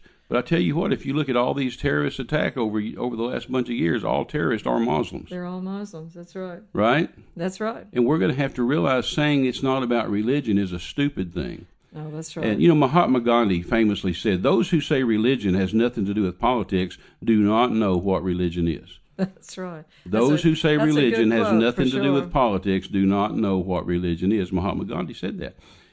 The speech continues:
Speaker 1: And, uh, we need to understand this is about religion. Uh, if you're a Christian, you're listening to me today, then the jihadist,
Speaker 2: Right.
Speaker 1: the demon-possessed jihadist,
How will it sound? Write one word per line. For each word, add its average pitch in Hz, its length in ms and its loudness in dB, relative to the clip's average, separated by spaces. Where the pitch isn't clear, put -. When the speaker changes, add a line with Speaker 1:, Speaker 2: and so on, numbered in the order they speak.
Speaker 1:
And, 104 320 2
uh, 90 260 -2
we 113 380 0
need 165 220 2
to 123 60 4
understand 120 480 0
this 139 220 -2
is 160 320 -2
about 107 380 -4
religion. 117 560 -4
Uh, 92 320 -2
if 90 180 -10
you're 160 180 4
a 156 60 0
Christian, 160 540 2
you're 123 120 4
listening 143 360 2
to 143 60 4
me 143 120 2
today, 135 500 0
then 113 460 4
the 104 100 0
jihadist, 113 880 0
Speaker 2:
Right. 156 260 -10
Speaker 1:
the 104 80 0
demon-possessed 127 880 4
jihadist, 113 540 0